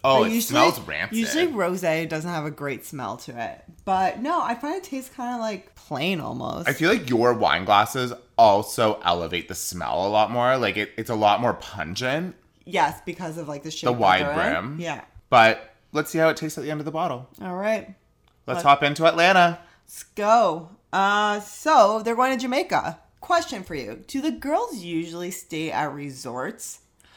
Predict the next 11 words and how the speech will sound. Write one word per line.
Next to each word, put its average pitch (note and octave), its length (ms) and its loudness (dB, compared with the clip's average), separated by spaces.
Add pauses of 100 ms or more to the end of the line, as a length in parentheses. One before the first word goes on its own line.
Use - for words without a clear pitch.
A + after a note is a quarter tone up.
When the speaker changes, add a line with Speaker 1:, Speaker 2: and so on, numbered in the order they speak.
(180)
Speaker 2:
Or G3+ 160 2
do G#3 160 -4
they G#3+ 80 -6
usually A3+ 400 -4
get F3+ 320 -2
their - 180 -6
own D#3+ 420 -4 (240)
kind D#3+ 380 -6
of, C#3+ 120 -6
like, C#3+ 360 -8
villa? C#3 640 -6